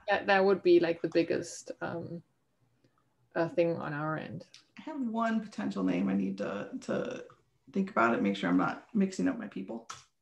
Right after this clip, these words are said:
Speaker 2: Um,
Speaker 1: Yeah.
Speaker 2: you know how it is, you know handles, not people sometimes.
Speaker 1: Yeah.
Speaker 2: Um, but yeah, I think, uh, um, I think we have a couple people we can reach out to at the beginning.
Speaker 1: Yeah, I think probably always the beginning is a little harder,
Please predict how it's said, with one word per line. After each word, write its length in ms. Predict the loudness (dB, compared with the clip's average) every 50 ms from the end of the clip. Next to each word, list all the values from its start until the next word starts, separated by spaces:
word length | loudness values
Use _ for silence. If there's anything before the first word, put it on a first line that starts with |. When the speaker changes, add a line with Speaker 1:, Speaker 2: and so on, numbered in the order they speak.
| _ -10
Speaker 2:
Um, 260 | -10 -8 -8 -8 -6 -6
Speaker 1:
Yeah. 80 | -6 -6 -6 -8 -12 _ _ _ _ -2
Speaker 2:
you 100 | 2 4
know 60 | 6
how 100 | 6 6 6
it 20 |
is, 100 | 4 4
you 60 | 4
know 80 | 4 4
handles, 400 | 4 4 2 0 -2 -4 -6 -8
not 160 | -8 -8 -6
people 240 | -8 -8 -8 -8 -12
sometimes. 560 | -10 -10 -10 -10 -10 -10 -12 -12 -12 -14 _ _ _ _ -20 -20 -20 _ _ _ -2
Speaker 1:
Yeah. 260 | 0 2 2 2 0
Speaker 2:
Um, 360 | 0 -2 -2 -4 -4 -4 -8 _ _ _ _ _ _ _ -20 -20 -20 _ _ _ _ _ _ _ -2
but 180 | -2 0 2
yeah, 300 | 4 4 4 4 4 2 2
I 100 | 0 0
think, 300 | 0 -2 -4 -2 -2 -4
uh, 380 | -4 -4 -4 -6 -6 -10 -12 -14 -20 _ _ _ _ _ _ _ _ -12
um, 540 | -10 -10 -10 -10 -10 -12 -10 -10 -12 -12 -14 _ _ _ _ _ -20 -20 -20 -20 -20 -20 -20 _ -4
I 20 |
think 200 | -2 0 0 0
we 80 | 0 0
have 180 | 0 0 -2
a 40 | -4
couple 260 | -8 -10 -8 -8 -8
people 360 | -6 -6 -6 -4 -4 -6 -6 -4
we 120 | -6 -8
can 320 | -6 -4 -2 -2 -2 -4 -6 _ -6 -4
reach 180 | -4 -2 -2
out 160 | -4 -4 -6 -6
to 80 | -8 -10
at 80 | -10
the 40 | -10
beginning. 480 | -10 -10 -8 -6 -6 -4 -6 -6 -8 -10 _ _ _ -20 -20 _ _ _ _ _ _ _ _ _ _ _ _ _ _ _ _ _ _ _ _ _ _ _ _ _ _ _ _ _ _ _ _ _ _ _ -4 0
Speaker 1:
Yeah, 120 | 2 2
I 40 | 2
think 220 | 2 2 2 4
probably 300 | 4 4 6 6 6 6
always 320 | 6 6 6 6 6 4 4
the 80 | 0
beginning 380 | -2 -2 0 0 0 0 0 0
is 100 | 0 2
a 80 | 2 2
little 220 | 4 4 2 2
harder, 440 | 0 -2 -2 0 0 0 0 -2 -4